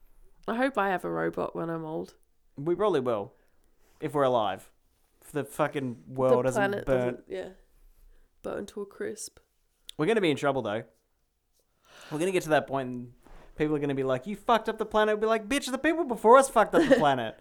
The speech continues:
Speaker 1: Yeah.
Speaker 2: We just couldn't save it."
Speaker 1: Legit.
Speaker 2: Like, they were just, they're like, "Oh, you knew,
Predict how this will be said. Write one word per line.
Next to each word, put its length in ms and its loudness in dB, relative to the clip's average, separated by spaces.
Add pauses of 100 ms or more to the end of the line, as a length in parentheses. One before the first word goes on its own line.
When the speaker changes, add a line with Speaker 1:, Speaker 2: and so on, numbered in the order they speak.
Speaker 1:
Yeah. 160 -4
Speaker 2:
We 120 4
just 140 -6
couldn't 180 -2
save 420 6
it." 260 -4
Speaker 1:
Legit. 400 -8
Speaker 2:
Like, 180 -2
they 140 2
were 120 -4
just, 180 -6
they're 880 -6
like, 120 2
"Oh, 100 2
you 260 -2
knew, 380 -2